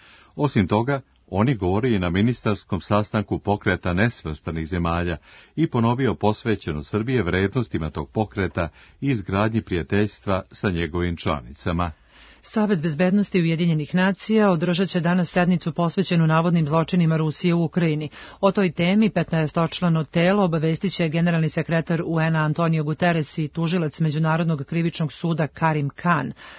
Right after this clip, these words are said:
Speaker 2: Sednici će, pored ostalih, prisustvovati i ruski ministar spoljnih poslova Sergej Lavrov i američki državni sekretar Antony Blinken, prenosi Reuters.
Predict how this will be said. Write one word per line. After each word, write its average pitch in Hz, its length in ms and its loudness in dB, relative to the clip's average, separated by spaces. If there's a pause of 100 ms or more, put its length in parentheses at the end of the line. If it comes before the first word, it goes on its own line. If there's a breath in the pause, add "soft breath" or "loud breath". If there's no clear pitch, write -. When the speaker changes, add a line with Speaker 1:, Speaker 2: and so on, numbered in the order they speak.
Speaker 2:
Sednici 165 540 0
će, 220 220 0
pored 151 280 -4
ostalih, 170 440 0
prisustvovati 196 760 0
i 214 180 0
ruski 220 280 0
ministar 175 380 0
spoljnih 175 360 0
poslova 170 460 -2
Sergej 156 360 -2
Lavrov 190 380 2 (420 loud breath)
i 254 120 2
američki 233 420 2
državni 175 400 0
sekretar 180 460 -2 (100)
Antony 170 380 0
Blinken, 156 500 0
prenosi 147 480 -4
Reuters. 170 580 -2